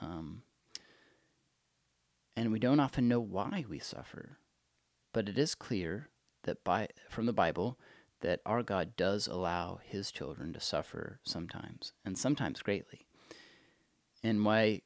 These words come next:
while people certainly do sometimes suffer as a consequence of their own foolish decisions, we should not, like Job's friends, jump quickly to the conclusion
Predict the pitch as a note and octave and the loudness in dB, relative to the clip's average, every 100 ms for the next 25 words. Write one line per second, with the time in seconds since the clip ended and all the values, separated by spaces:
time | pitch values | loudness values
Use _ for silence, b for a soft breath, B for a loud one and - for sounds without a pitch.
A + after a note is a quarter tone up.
0 | - G#2+ - C3 A2+ - A#2+ F2 G2+ - | 2 2 2 0 0 0 -2 -2 -4 0
1 | B2 C#3 C3+ A#2 G#2 F#2+ - F2+ F2+ F#2 | 2 2 2 0 -2 -2 0 0 0 -4
2 | - G2 F#2 - F#2 F#2+ G2 G2 - F#2 | -2 -4 -4 -6 -4 -2 0 -2 -4 -6
3 | - G2 - E3 A#2 F2+ G2+ - F2+ F#2 | -6 -4 2 2 2 -4 -6 -10 -6 0
4 | B2+ F3 C3 D#2 F2+ D2 - G2 F2+ - | 4 6 6 2 -2 -6 0 -2 -2 0
5 | D3 A#2+ F#2+ - A2+ - - F#3 F3 C#3+ | 2 2 0 2 0 0 0 2 4 4
6 | G#2 G#2 G2 F#2 F2+ E2 F2+ F#2+ | 2 -4 -4 -6 -4 -4 -4 -6